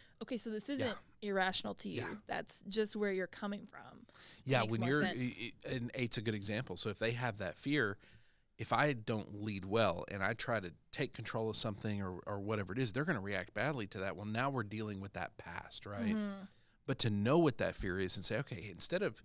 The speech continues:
Speaker 2: trying to control this situation, I'm gonna go to them and I'm gonna empower them and I'm gonna partner with them to do
Speaker 1: Right,
Speaker 2: something."
Speaker 1: right, that
Speaker 2: And
Speaker 1: makes
Speaker 2: it is
Speaker 1: sense.
Speaker 2: way be-, you're gonna have a way better outcome doing that, right?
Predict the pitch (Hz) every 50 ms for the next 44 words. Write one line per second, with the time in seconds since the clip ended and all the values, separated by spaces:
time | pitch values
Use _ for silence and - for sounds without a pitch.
0 | - - - - - - 160 147 120 - - 110 98 - - 170 202 220 - -
1 | - - 104 - - 98 92 95 95 - 92 87 139 202 226 151 110 110 113 104
2 | 101 98 92 98 98 98 98 92 90 131 170 170 127 95 92 - - - 90 101
3 | 104 110 104 85 85 87 80 78 87 85 95 120 151 156 123 90 - - - -
4 | - - - _ _ - - - 151 147 107 135 127 110 104 104 98 - - 117
5 | 107 101 90 - - 117 104 101 104 98 - 208 190 170 - - - - - -
6 | - - 226 - 190 190 208 202 196 127 135 143 139 123 120 135 135 131 135 156
7 | 170 175 170 147 131 135 127 104 113 127 139 143 139 131 127 131 139 - - 185
8 | 170 156 147 139 127 131 123 110 113 104 101 92 90 98 - - - - 104 95
9 | 92 87 95 92 90 82 71 67 53 50 50 50 - 92 90 92 98 98 95 -